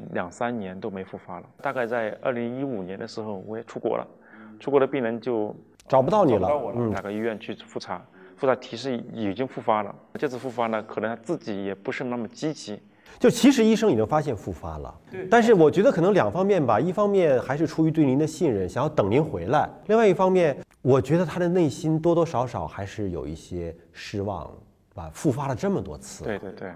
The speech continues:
Speaker 2: 从找到医生，他知道复发了，到您从国外回来，这个中间又间隔了多长时间？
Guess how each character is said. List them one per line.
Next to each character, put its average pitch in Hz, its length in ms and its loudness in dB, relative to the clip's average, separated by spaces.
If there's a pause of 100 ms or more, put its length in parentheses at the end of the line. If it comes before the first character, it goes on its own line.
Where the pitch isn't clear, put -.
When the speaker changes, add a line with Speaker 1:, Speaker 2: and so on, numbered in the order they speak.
Speaker 2:
从 151 280 2
找 117 140 2
到 107 80 2
医 147 140 4
生， 151 180 2
他 143 120 -2
知 165 200 0
道 127 340 4 (180)
复 - 160 -2
发 113 240 0
了， 80 160 -4
到 139 160 2
您 123 120 2
从 139 160 0
国 117 120 2
外 123 100 2
回 82 220 -6
来， 98 120 -4
这 135 120 -4
个 120 40 0
中 127 160 -2
间 131 80 -2
又 117 80 0
间 101 240 -2
隔 78 80 -10
了 78 80 -10
多 69 140 -16
长 - 80 -18
时 - 140 -20
间？ - 120 -20